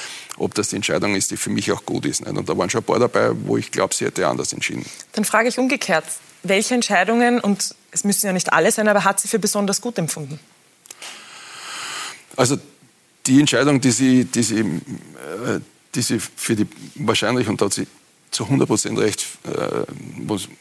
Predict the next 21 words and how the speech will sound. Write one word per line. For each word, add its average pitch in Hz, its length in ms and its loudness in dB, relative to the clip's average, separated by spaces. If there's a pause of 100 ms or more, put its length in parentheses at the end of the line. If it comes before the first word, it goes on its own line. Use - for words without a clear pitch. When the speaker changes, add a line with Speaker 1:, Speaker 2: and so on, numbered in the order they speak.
(800)
Speaker 1:
die 139 80 0
sie 107 120 -2
für, - 360 0
für - 140 -6
die 107 100 -2
beste 113 640 2 (140)
gehalten 107 400 0
hat, 110 140 0 (200)
war 101 160 0
die, 110 300 -2
dass 107 200 -2
ich 101 100 -2
nach 95 160 -4
fünf - 320 -4
Jahren 98 400 -2 (120)
Deutschland 92 560 0 (220)
ein 98 140 -2
Jahr 90 140 0
Pause - 340 -4
gemacht - 300 -8
hab. - 180 -12